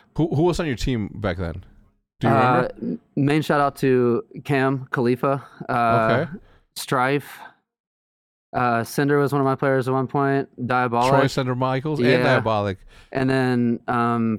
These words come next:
Speaker 2: from the Crossfire side, you've got Superman and what's now Baby Bay,
Speaker 1: Okay.
Speaker 2: who is on FaZe. They're both on FaZe Valorant now.
Speaker 1: Yeah.
Speaker 2: Um, we've got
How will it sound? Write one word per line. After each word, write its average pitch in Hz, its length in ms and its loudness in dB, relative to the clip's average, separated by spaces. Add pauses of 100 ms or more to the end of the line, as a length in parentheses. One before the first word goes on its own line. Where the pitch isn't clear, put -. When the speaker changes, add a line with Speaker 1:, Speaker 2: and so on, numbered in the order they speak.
Speaker 2:
from 123 240 0
the 113 720 0
Crossfire 139 560 0
side, 143 340 0
you've 123 140 0
got 117 260 0
Superman 135 640 0
and 120 400 0
what's 117 180 -2
now 123 200 0
Baby 117 280 -2
Bay, 117 320 -2 (240)
Speaker 1:
Okay. 101 340 -2
Speaker 2:
who 131 120 4
is 120 120 0
on 123 220 0
FaZe. 131 340 0
They're 135 140 0
both 127 180 0
on 123 120 -2
FaZe 120 240 0
Valorant 120 320 0
now. 143 320 0
Speaker 1:
Yeah. 101 220 -2 (580)
Speaker 2:
Um, 113 640 0 (320)
we've 135 160 -2
got 123 440 0